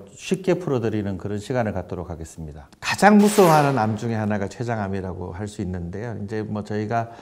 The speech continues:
무섭다고 마냥 후퇴만 하거나 뒤로 물러서면은 사실 안 되잖아요. 이제, 이제 췌장암이 과연 얼마나 흔한지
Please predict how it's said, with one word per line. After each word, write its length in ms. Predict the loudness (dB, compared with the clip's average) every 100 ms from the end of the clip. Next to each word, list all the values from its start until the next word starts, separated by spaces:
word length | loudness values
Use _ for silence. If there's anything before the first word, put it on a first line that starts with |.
| -20 -14
무섭다고 480 | -6 -2 0 0 -2
마냥 400 | -2 -2 0 0 -2 -6 -16 -20 -20 -18
후퇴만 420 | -14 -2 2 4 2
하거나 400 | 0 -2 -4 -4
뒤로 280 | -2 0
물러서면은 680 | 0 0 0 -2 -4 -4 -4
사실 600 | -6 -6 -6 -6 -8 -14
안 160 | -14 -8
되잖아요. 540 | -6 -6 -6 -6 -8
이제, 220 | -10 -10 -12
이제 120 | -16
췌장암이 480 | -14 -2 -2 0 -4
과연 320 | -4 -2 -2
얼마나 520 | -2 0 0 0 -2 -6 -12 -10 -2
흔한지 460 | 2 2 0 -6